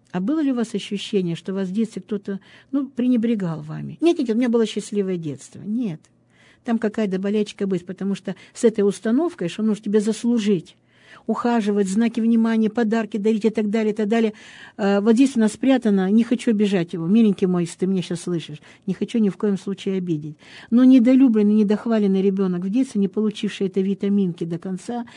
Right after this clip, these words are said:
он это будет переносить во взрослую жизнь. Ему всё больше нужно похвалы, знаков внимания, орден Ленина там или ещё, ну, таким людям, да, чтобы обязательно благодарность их отметили. Вот это отметили, меня не отметили.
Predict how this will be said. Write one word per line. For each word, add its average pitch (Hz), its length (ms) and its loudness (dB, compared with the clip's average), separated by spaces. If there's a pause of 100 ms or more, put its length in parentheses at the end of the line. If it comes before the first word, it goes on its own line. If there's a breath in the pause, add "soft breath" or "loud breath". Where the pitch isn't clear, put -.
(140 loud breath)
он 208 120 0
это 208 160 -2
будет 208 240 0
переносить 196 500 -4
во 190 80 -4
взрослую 180 500 -6
жизнь. 160 340 -10 (240 loud breath)
Ему 208 160 2
всё 226 160 -2
больше 226 280 -2
нужно 202 180 -2
похвалы, 196 580 -2
знаков 202 400 -4
внимания, 190 540 -2 (200 loud breath)
орден 208 280 2
Ленина 202 380 2
там 202 180 0
или 202 80 4
ещё, 202 320 0 (180 loud breath)
ну, 226 80 -2
таким 214 340 0
людям, 170 300 -2
да, 226 200 -4 (180 loud breath)
чтобы 214 220 2
обязательно 226 380 2
благодарность 220 720 4
их 202 160 -4
отметили. 190 640 -2 (340 soft breath)
Вот 220 180 0
это 233 300 6
отметили, 226 440 2
меня 208 300 2
не 214 100 4
отметили. 190 580 -2